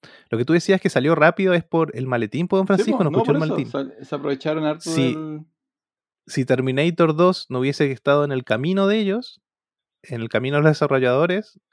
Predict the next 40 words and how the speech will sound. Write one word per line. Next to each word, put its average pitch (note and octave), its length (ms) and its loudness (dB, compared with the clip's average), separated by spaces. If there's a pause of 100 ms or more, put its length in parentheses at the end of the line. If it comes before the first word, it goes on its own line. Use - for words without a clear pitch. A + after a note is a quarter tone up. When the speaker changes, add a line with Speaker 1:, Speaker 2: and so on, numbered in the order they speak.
(120)
Speaker 1:
eh, A#2+ 220 -6
no A2+ 120 -4
hubiese D3+ 300 -2
película D#3 420 -4
de D#3+ 120 -2
Mortal D#3+ 280 -4
Kombat D#3+ 260 -4
tan E3 120 -2
rápido. D3 340 -4 (160)
Speaker 2:
Ahora, E3 300 0 (280)
Speaker 1:
Porque A2+ 200 -4
el A2 80 -4
productor A#2 400 0
era D3 100 4
el C3+ 60 2
mismo. C3 160 2
Speaker 2:
el... C3 220 -2 (160)
Para C3+ 180 2
otros F3 240 0
datos, C#3 260 0
¿no? C#3+ 240 -2
El, B2+ 480 -6
el B2+ 140 -6
director C3 400 -2
es E3+ 100 -2
Paul E3 280 0
Anderson, F3+ 560 -4 (240)
que A#2 200 -8
se C3+ 160 -8
hizo C3+ 400 0
después B2+ 340 -6
ultramillonario C#3 1000 2
Speaker 1:
Sí. C3+ 40 -12
Speaker 2:
con, C3+ 400 -2
con B2 160 -10
la C3 100 -4
saga C#3 320 0
de C3+ 360 -2
Resident C3+ 400 -2
Evil. A2 180 -6